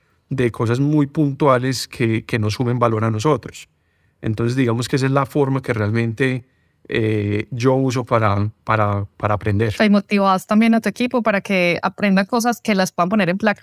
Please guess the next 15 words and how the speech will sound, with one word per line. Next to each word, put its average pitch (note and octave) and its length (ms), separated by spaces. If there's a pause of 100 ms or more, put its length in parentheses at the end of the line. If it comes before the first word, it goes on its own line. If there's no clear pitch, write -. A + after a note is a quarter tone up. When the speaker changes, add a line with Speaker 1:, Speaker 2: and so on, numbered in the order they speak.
Speaker 2:
en G3+ 120
práctica G3+ 440
y F3+ 40
la D#3+ 120
apliquen F#3 460
directamente F#3 680
y, F#3+ 460
y D#3+ 100
que E3 140
finalmente D#3+ 360
les F3+ 120
sirva D3+ 160
a D#3 60
ustedes F3+ 280
pa, C#3+ 260